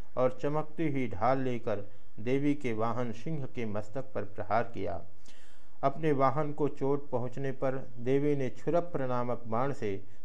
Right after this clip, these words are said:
निशुंभ की तलवार तुरंत ही काट डाली और उसकी ढाल को भी, जिसमें आठ चांद जड़े थे, खंड-खंड कर दिया।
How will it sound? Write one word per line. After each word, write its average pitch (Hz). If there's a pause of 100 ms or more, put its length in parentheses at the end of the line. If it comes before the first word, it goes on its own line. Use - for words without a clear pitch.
(100)
निशुंभ 160
की 147
तलवार 120 (520)
तुरंत 175
ही 120
काट 113
डाली 95 (340)
और 120
उसकी 110
ढाल 123
को 113
भी, 98 (400)
जिसमें 127
आठ 139
चांद 123
जड़े 107
थे, 95 (420)
खंड-खंड 143
कर 107
दिया। 95